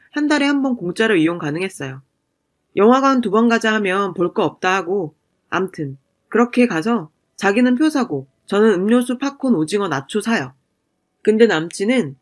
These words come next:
콧물을 먹어도 항상 음료를 에이드로 바꾸고 나초 치즈를 추가해요.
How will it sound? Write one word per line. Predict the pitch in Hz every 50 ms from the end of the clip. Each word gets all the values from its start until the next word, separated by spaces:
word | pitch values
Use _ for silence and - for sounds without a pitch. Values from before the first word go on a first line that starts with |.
| _ _ _ _
콧물을 | - 349 339 339 349 349 330 330 320
먹어도 | 240 170 151 151 185 180 185 185
항상 | 226 285 311 302 320 311 254
음료를 | 180 160 175 185 180 175 165
에이드로 | 139 147 190 - 240 208
바꾸고 | 160 143 135 - - 156 147 180 202 165 135 _ _ _ _ _ _ -
나초 | 139 165 175 - 269 269
치즈를 | 269 - 294 247 285 262 262 254
추가해요. | - - 320 320 330 285 202 151 135 135